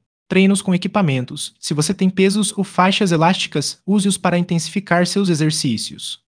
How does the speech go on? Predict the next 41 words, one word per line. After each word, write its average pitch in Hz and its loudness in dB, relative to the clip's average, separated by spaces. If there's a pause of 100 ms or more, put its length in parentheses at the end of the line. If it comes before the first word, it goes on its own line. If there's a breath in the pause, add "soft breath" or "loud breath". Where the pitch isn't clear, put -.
Criando 127 -2
uma 180 2
rotina 160 -4
de 127 -4
exercícios 180 -2
sustentável. 196 -2
Criar 175 2
uma 185 0
rotina 175 -4
de 131 -2
exercícios 160 -4
não 175 0
precisa 214 -2
ser 185 -2
complicado. 170 -4 (340)
Aqui 160 -2
estão 208 2
algumas 170 2
dicas 170 0
para 180 0
você 185 0
manter-se 180 2
no 165 2
caminho 143 0
certo. 117 -2 (160)
Um. 113 -6 (400)
Escolha 175 2
horários 175 4
fixos. 151 -2
Defina 180 4
um 151 4
horário 160 6
que 190 2
funcione 165 2
para 156 2
você 196 0
e 208 0
trate-o 170 2
como 180 2
um 185 6
compromisso. 175 0